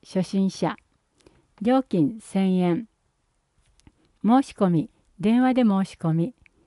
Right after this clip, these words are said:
締め切り、六月二十三日金曜。その他、主催、町ソフトテニス協会。七月十五日土曜、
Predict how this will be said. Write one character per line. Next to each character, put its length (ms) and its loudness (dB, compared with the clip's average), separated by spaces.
締 160 -4
め 140 2
切 160 -2
り、 220 -2
六 260 -2
月 240 -2
二 200 2
十 160 0
三 320 0
日 240 -4
金 320 0
曜。 280 -2
そ 180 -2
の 160 0
他、 260 -4
主 180 -6
催、 380 -2
町 320 2
ソ 180 -4
フ 80 -16
ト 100 -2
テ 140 2
ニ 140 6
ス 160 -18
協 200 -2
会。 380 -10
七 80 -2
月 240 -2
十 240 0
五 100 2
日 320 2
土 140 0
曜、 360 0